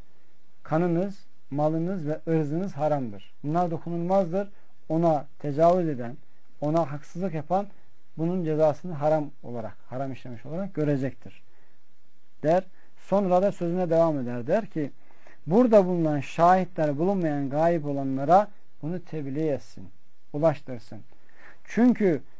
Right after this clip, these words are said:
nice ş-, şahitler vardır ki kendisinden daha anlayıcı, daha iyi hıfzeden birisine bunu tebliğ eder, ulaştırır."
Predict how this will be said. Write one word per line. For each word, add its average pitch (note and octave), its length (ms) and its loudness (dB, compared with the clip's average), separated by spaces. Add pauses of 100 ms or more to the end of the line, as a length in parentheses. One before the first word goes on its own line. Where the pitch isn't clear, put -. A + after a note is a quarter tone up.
(120)
nice G#3+ 300 4
ş-, - 120 -4 (320)
şahitler D#3+ 720 4
vardır E3+ 460 6
ki E3 300 -4 (460)
kendisinden E3+ 680 0
daha D3+ 260 6
anlayıcı, B2+ 760 -2
daha D3+ 300 0
iyi B2+ 240 -2
hıfzeden D#3+ 640 -4 (380)
birisine D3 500 -4
bunu C#3+ 380 -6
tebliğ B2+ 360 -6
eder, A2+ 240 -8
ulaştırır." G#2+ 420 -8